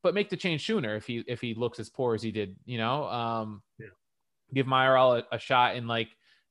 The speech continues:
Speaker 1: the seventieth minute when Rome was down two one and they needed that goal. Maybe they could pressure
Speaker 2: Yeah.
Speaker 1: Inter into a mistake or something. So I, I think that's a, a, a big point. I, I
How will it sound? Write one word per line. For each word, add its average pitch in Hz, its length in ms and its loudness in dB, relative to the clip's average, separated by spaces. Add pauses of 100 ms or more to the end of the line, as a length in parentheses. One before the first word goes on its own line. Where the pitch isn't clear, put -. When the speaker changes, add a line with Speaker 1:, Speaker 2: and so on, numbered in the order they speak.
(100)
Speaker 1:
the 110 60 -12
seventieth 151 480 0
minute 110 180 -6
when 107 120 -6
Rome 110 160 -2
was 104 120 -6
down 107 200 -2
two 113 200 -6
one 104 200 -6
and 101 100 -8
they 104 80 -6
needed 101 180 -8
that 95 180 -4
goal. 101 180 -4
Maybe 101 180 -8
they 101 80 -8
could - 140 -16
pressure 113 340 -4
Speaker 2:
Yeah. 113 40 -2
Speaker 1:
Inter 113 200 -4
into 107 180 -6
a 107 40 -6
mistake 98 400 -8
or 104 60 -8
something. 101 360 -10
So 107 140 -4
I, 113 240 -2
I - 20 0
think 143 140 -6
that's 135 200 0
a, 107 200 0 (460)
a, 117 220 -2
a 120 60 -4
big 110 300 -6
point. 120 280 -2
I, 107 300 -2
I 104 40 -4